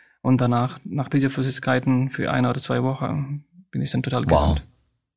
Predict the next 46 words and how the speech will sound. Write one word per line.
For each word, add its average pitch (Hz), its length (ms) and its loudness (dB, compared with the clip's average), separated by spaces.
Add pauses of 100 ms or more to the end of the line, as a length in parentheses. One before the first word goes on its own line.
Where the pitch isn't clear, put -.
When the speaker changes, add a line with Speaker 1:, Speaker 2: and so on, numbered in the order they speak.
(920)
Speaker 2:
Hat - 140 2
dich 160 120 2
deswegen 151 340 4
auch 117 160 4
der, 113 160 8
der 110 240 6
Beruf 101 420 4
dann 123 160 4
irgendwann 113 300 4
gereizt, 82 640 2
weil 101 120 6
du, 98 320 0 (220)
ja, 90 240 0 (180)
so 107 180 2
eine 104 100 6
Erfahrung 110 520 4
hattest? - 460 0
Oder 101 180 4
war 95 120 10
das 101 100 6
da 101 140 2
schon 98 180 2
abgehakt? 80 640 -2 (520)
Speaker 1:
Nee, 143 340 4
also 127 240 2 (220)
da 160 440 6
war 160 140 6
das 170 340 2
nicht 180 220 6
so 165 80 4
ganz 147 220 4
gereizt 143 380 2
mit 139 240 4
dieser 143 220 4
Geschichte, 143 540 0
sondern 139 280 4
halt, 131 360 0
wie 135 100 4
gesagt, 135 380 2
von - 100 0
Ansehen 143 460 2
von 139 160 2
Leuten 139 320 2
hier 139 300 4
und, 135 280 2
äh, 131 60 -2